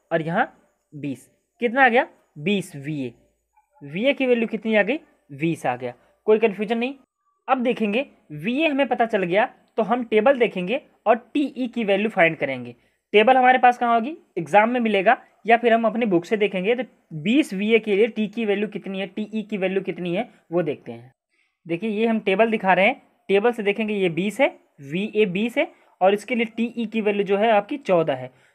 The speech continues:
तो बीस वीए के लिए जो टीई की वैल्यू है वो कितनी है, चौदह है। तो हम इसे सीधा नोट कर लेते हैं। ये हम कहाँ से लेंगे, टेबल से।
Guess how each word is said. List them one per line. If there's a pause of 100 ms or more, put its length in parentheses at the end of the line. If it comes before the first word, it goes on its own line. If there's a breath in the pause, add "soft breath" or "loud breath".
(120)
तो
बीस
वीए
के
लिए
जो
टीई
की
वैल्यू
है
वो
कितनी
है, (380 soft breath)
चौदह
है। (300 soft breath)
तो
हम
इसे
सीधा
नोट
कर
लेते
हैं। (200)
ये
हम
कहाँ
से
लेंगे,
टेबल
से।